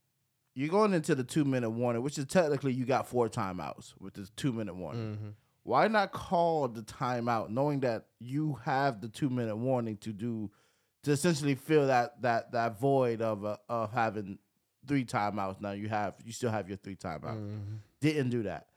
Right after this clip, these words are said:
Speaker 1: So they, they, they hurried up to act like they was about to rush to them, get a snap off before the two-minute warning, and didn't do that. Only to run the ball three more times. But they're also just lackadaisical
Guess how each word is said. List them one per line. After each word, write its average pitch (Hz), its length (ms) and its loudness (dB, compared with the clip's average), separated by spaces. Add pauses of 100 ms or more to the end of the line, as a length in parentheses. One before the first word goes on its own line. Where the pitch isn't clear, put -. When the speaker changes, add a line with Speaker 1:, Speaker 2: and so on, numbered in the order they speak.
(200)
Speaker 1:
So 123 120 -4
they, 147 220 4 (100)
they, 131 260 -4 (160)
they 135 140 -2
hurried 180 440 2
up 135 180 0
to - 200 -4
act 139 220 6
like 113 160 -2
they 120 100 -2
was 113 120 0
about 104 240 -4
to 113 100 -4
rush 110 380 0
to 110 120 -6
them, 107 300 -2
get 104 160 -6
a 104 40 -6
snap 104 380 -4
off 98 240 -2
before 104 560 -2 (240)
the 107 80 -6
two-minute 107 500 -4
warning, 98 400 -6 (280)
and 120 160 -4
didn't 120 320 -2
do 101 140 -6
that. - 220 -14 (800)
Only 156 340 4
to 147 160 0
run 139 240 2
the 151 60 2
ball 123 300 4
three 131 240 -2
more 120 300 2
times. 98 640 -6 (260)
But 143 140 2
they're 175 160 4
also 180 400 4
just 135 240 0
lackadaisical 120 1120 0